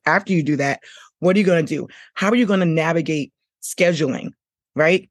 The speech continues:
You go, you're probably doing rotations right now. You're traveling. You may have families and all of those things, and you have to accommodate that.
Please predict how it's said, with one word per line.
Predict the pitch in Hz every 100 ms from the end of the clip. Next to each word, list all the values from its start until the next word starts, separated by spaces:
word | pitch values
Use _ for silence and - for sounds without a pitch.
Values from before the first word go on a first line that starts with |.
| -
You | 160
go, | 180
you're | 165
probably | 165 196 180 170
doing | 165 151
rotations | 143 - 208 208 208 196
right | 185 175
now. | 185 185 175 175 - -
You're | 143
traveling. | - 202 190 190 190
You | 156
may | 160
have | 165 135
families | - 185 185 185 185 170
and | -
all | 165 170
of | 160
those | 170 170
things, | 165 160
and | -
you | 175
have | 202 185
to | 196
accommodate | 170 185 226 240 147 117
that. | - -